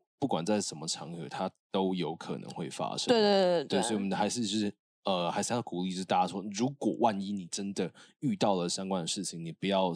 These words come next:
Speaker 1: 先不要就是做自我检讨或自责，或者是检讨受害人。我觉得
Speaker 2: 嗯。
Speaker 1: 先勇敢地把它讲出来。
Speaker 2: 对。
Speaker 1: 对啊。
Speaker 2: 嗯，
Speaker 1: OK。
Speaker 2: 我都会讲出来，所以我，我基本上是没有什么太大的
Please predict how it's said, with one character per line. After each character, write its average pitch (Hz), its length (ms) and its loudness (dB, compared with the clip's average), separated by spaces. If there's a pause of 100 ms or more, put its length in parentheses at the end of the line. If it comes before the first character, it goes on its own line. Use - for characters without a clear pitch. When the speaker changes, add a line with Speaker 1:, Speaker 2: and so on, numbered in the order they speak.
(180)
Speaker 1:
先 135 280 -2
不 95 100 -4
要 95 160 2
就 95 100 -2
是 95 200 0
做 95 200 -2
自 107 140 -4
我 87 100 -4
检 82 200 -8
讨 87 160 -4
或 87 100 -4
自 87 220 -6
责， - 240 -8
或 98 120 2
者 87 60 2
是 95 240 0 (300)
检 95 180 -4
讨 87 180 -2
受 90 220 -4
害 87 140 -2
人。 62 160 -4 (120)
我 104 120 0
觉 143 180 0
得 - 60 -6 (100)
Speaker 2:
嗯。 170 300 4
Speaker 1:
先 143 280 2
勇 98 160 0
敢 92 140 0
地 90 80 -6
把 82 120 -2
它 87 60 0
讲 - 220 -6
出 - 220 -8
来。 - 180 -8 (300)
Speaker 2:
对。 - 200 2 (160)
Speaker 1:
对 - 120 -10
啊。 65 120 -10 (240)
Speaker 2:
嗯， 180 120 4
Speaker 1:
OK。 139 80 6
Speaker 2:
我 190 40 6
都 247 120 8
会 285 100 8
讲 208 160 0
出 180 140 4
来， 175 120 8
所 175 140 4
以 180 40 8
我， 170 140 6 (120)
我 156 260 0
基 220 140 -2
本 170 160 4
上 180 120 6
是 175 80 0
没 160 120 2
有 143 100 2
什 151 140 -4
么 87 260 -4 (220)
太 147 180 4
大 143 160 8
的 101 240 -2